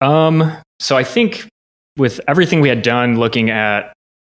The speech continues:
you know, kind of stationary parts of the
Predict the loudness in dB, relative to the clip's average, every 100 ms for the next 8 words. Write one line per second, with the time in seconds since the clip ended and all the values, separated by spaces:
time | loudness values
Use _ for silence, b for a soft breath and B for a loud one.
0 | _ -6 -4 -2 -2 0 0 0 0 0
1 | 0 0 0 -2 -2 0 0 0 -4 -6
2 | -10 -8 -6 -8